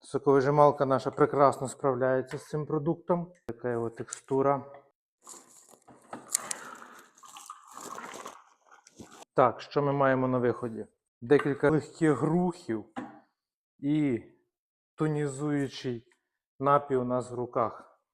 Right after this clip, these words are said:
Турецький і азербайджанський. Можливо, те, що турецький був більший, але з турецького гранату виходить більше соку,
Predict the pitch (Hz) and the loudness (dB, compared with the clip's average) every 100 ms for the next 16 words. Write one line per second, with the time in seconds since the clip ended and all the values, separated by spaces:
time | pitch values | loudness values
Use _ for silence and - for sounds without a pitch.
0 | _ _ _ _ _ _ _ _ _ _ | _ _ _ _ _ _ _ _ _ _
1 | _ _ _ _ 139 151 160 - - 107 | _ _ _ _ 6 6 6 -2 -6 -6
2 | 98 _ _ - 143 147 135 120 131 120 | -6 _ _ -4 -2 0 -2 -2 -6 -4
3 | 131 123 110 101 - - _ - 160 143 | -4 -2 -2 -6 -18 -20 _ 2 4 6
4 | 165 180 170 151 156 147 151 160 - 156 | 8 10 10 12 12 12 8 6 6 2
5 | 160 160 156 - 147 143 143 143 202 190 | 6 6 4 -4 -2 0 0 0 -2 -2
6 | 139 120 123 127 131 131 120 - 139 156 | 4 6 6 4 2 2 -2 -6 4 4
7 | 170 - 143 147 143 165 156 135 - 156 | 4 0 0 2 6 6 6 0 2 2
8 | 143 123 165 123 131 123 - 175 175 131 | 2 0 -2 -2 -10 -10 4 4 4 -4
9 | 95 | -4